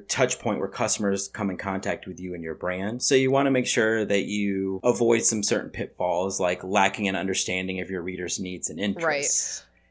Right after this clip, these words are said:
Speaker 2: Well, and an easy solution, if you do wanna post, like, a ton of pet pictures, if you want to be talking about what's politically important to you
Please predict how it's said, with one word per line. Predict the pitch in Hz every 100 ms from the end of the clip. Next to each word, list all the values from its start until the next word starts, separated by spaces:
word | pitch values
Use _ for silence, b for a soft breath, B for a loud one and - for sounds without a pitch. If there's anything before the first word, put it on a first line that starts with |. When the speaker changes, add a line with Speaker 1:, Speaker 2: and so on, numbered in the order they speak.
| _ -
Speaker 2:
Well, | 226 240
and | 247
an | 240
easy | - 254 262 349
solution, | - 214 190 233 233 - 156 151
if | 202 202
you | 233
do | 185 185 220 269
wanna | 254 208 175
post, | 185 185 -
like, | 165 165
a |
ton | 156 - 160
of | 160
pet | - 151
pictures, | - 151 - 151 156
if | 185 175
you | 202
want | 175 165 175 -
to | 208
be | 180
talking | 180 - 143 151 170 165
about | 147 156 147
what's | 151 160
politically | - 165 151 160 160 156
important | 156 151 135 165
to | 156
you | 156 151